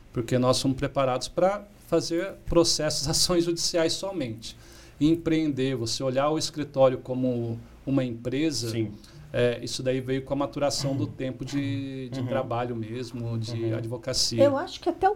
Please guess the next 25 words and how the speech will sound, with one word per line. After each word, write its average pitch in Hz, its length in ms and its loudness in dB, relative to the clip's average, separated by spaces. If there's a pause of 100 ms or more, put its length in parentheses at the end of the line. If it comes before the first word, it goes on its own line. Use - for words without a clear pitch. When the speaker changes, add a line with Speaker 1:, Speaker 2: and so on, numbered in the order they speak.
(160)
Speaker 3:
código 240 400 4
de 202 140 0
ética 233 320 2
dá 311 140 4
uma, 392 220 2
dá 240 200 2
uma, 311 180 0
uma 240 300 -4
tolhida 220 400 2
nisso, 185 360 -2
né? 196 160 4
Um, 196 360 2
um 180 480 0 (160)
Speaker 1:
Eu, 175 280 4
eu, 180 320 8
eu 170 180 8
acho 175 200 2
ele 180 100 4
arcaico, 151 640 2
acho 127 140 -4
que 151 80 -2
ele 170 100 0
Speaker 3:
Super. 254 160 -4
Speaker 1:
frustra, 165 680 4
ah, 131 840 2